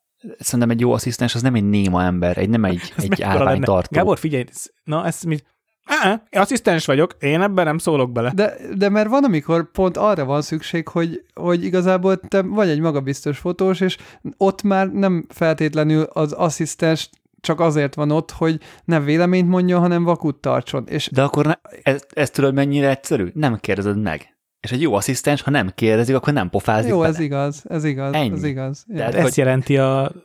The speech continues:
Speaker 2: tudja, hol a helye.
Speaker 1: Pontosan.
Speaker 3: Ja, ja, ja.
Speaker 2: Kérdésre válaszol, nem
Speaker 1: Ö,
Speaker 2: kérdésre nem
Speaker 1: még
Speaker 2: válaszol. <laughs>
Speaker 1: Igen,
Speaker 2: És
Speaker 1: még egy
Speaker 2: erre,
Speaker 1: érdekes
Speaker 2: bocs, erre
Speaker 1: infót
Speaker 2: mondtam, Gábor, hogy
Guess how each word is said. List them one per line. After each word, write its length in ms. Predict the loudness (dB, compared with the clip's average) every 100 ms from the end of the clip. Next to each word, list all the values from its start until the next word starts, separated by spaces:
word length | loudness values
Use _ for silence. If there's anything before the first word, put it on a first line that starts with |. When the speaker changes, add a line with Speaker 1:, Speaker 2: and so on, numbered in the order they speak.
| _
Speaker 2:
tudja, 320 | -2 2 2
hol 160 | 2 0
a 60 |
helye. 340 | 0 -4 -8 -16 _ _ _ _ _ _ _
Speaker 1:
Pontosan. 640 | -4 -2 -2 -4 -4 -6 -4
Speaker 3:
Ja, 200 | -2 -2
ja, 140 | -4
ja. 180 | -6 -8 _ -20 -2
Speaker 2:
Kérdésre 440 | 0 0 -2 -2
válaszol, 380 | 0 0 2 2
nem 140 | 2
Speaker 1:
Ö, 80 | 2
Speaker 2:
kérdésre 320 | 2 2 2
nem 140 | 0 0
Speaker 1:
még 100 | 0
Speaker 2:
válaszol. 480 | -2 -4 -8 -8 -10 -16 -18 -6
<laughs> 880 | -4 -2 -4 -2 -2 -2 -2 -10 -2
Speaker 1:
Igen, 200 | 0 0 0
Speaker 2:
És 40 |
Speaker 1:
még 80 | 2
egy 60 | 4
Speaker 2:
erre, 140 | 4
Speaker 1:
érdekes 220 | 4 4
Speaker 2:
bocs, 180 | 2 2
erre 80 | 2
Speaker 1:
infót 160 | 2 2
Speaker 2:
mondtam, 260 | 2 2
Gábor, 380 | 2 2 2 2
hogy 280 | 2 0